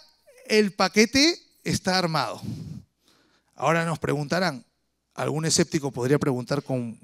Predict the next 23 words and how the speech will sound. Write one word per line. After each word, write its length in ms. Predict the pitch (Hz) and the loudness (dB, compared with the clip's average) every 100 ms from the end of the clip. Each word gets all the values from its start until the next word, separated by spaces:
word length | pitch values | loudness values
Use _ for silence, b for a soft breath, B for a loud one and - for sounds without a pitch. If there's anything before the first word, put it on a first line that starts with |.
| - | -20
razón, 500 | - 123 - 190 113 b b b | -8 -2 2 0 -2 b b b
pero 220 | - 240 262 | -4 -2 0
no 80 | |
ha 40 | 392 | 2
pasado 320 | 208 165 185 | 2 2 0
nada, 300 | 320 185 143 | 2 0 -2
claro. 380 | - 285 117 - _ _ _ _ _ _ _ _ _ _ - | -6 -6 -6 -14 _ _ _ _ _ _ _ _ _ _ -4
Porque 360 | 147 139 - 143 | 0 0 0 0
para 260 | 151 147 | 0 0
actuar 300 | 151 - 262 269 | -2 4 4 4
estas 300 | - 202 - | 2 0 4
cosas 600 | 190 170 202 226 - _ _ _ - | 2 4 2 0 -4 _ _ _ -12
requieres 580 | 143 131 - 165 165 | -6 -6 -2 -2 -2
también 360 | - 123 131 147 | -4 -4 -4 -2
circunstancias 840 | - 147 120 - 147 131 143 127 | -2 -4 -8 -8 -6 -4 -4 -4
especiales. 1200 | 131 - 110 - - 127 123 107 110 117 - - _ _ b b b b b b b b | -8 -10 -12 -10 -6 -6 -6 -6 -8 -6 -6 -8 _ _ b b b b b b b b
Cuando 360 | - 143 143 147 | -2 0 0 0
quisieron 600 | 160 - 196 208 208 170 | 0 4 8 8 6 -2
hacer 320 | 151 175 170 | -2 0 0
leyes 480 | 175 180 175 165 - _ | 2 2 4 2 -2 _
abusivas 640 | 139 135 131 - 175 180 - | -2 0 0 -4 -2 -2 -2
con 240 | 202 190 | -2 0
nosotros, 640 | 185 - 139 - 135 214 | 0 4 4 4 0 0